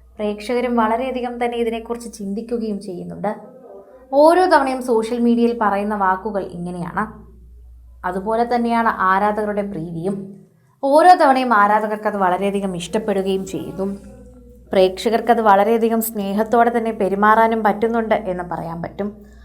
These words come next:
ആരാധകരുടെ പ്രീതി വളരെയധികം തന്നെ ലഭിച്ച ഒരു വ്യക്തിയായി ഇപ്പോൾ റെഹനയുടെ കുടുംബം മാറിക്കഴിഞ്ഞു. റെഹനയുടെ കുടുംബം ഇപ്പോൾ എന്ത് ചെയ്താലും അത് പ്രേക്ഷകർ ഏറ്റെടുക്കുന്നുണ്ട്. ഇപ്പോഴത് രഹനയെ കാണുമ്പോൾ വളരെയധികം സങ്കടം തോന്നുന്നു.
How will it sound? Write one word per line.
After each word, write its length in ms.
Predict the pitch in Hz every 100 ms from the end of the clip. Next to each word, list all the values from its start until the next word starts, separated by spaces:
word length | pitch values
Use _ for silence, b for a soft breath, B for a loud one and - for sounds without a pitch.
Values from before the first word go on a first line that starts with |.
| B B -
ആരാധകരുടെ 640 | 262 285 302 311 311 311
പ്രീതി 420 | 320 247 226 226
വളരെയധികം 760 | 220 202 202 220 214 214 208 214
തന്നെ 160 | 202
ലഭിച്ച 420 | 190 180 180 -
ഒരു 140 | 214 190
വ്യക്തിയായി 580 | 185 175 - 202 190 185
ഇപ്പോൾ 400 | 190 - 190 175
റെഹനയുടെ 400 | 175 180 196 196
കുടുംബം 440 | 190 170 190 180
മാറിക്കഴിഞ്ഞു. 680 | 165 170 190 - - 180 196 - b b b -
റെഹനയുടെ 280 | 180 196 214
കുടുംബം 420 | 214 208 226 226
ഇപ്പോൾ 280 | 226 220 214
എന്ത് 240 | 208 233
ചെയ്താലും 460 | 240 233 226 220 214
അത് 120 | 202
പ്രേക്ഷകർ 560 | 202 196 196 208 190
ഏറ്റെടുക്കുന്നുണ്ട്. 1080 | 175 175 196 185 - 156 147 196 196 - b b b
ഇപ്പോഴത് 400 | - - 339 330
രഹനയെ 460 | 302 254 214 240 254
കാണുമ്പോൾ 400 | 247 226 220 220
വളരെയധികം 580 | 202 185 196 208 208 208
സങ്കടം 480 | 208 190 175 190 202
തോന്നുന്നു. 600 | 202 - - 185 202 -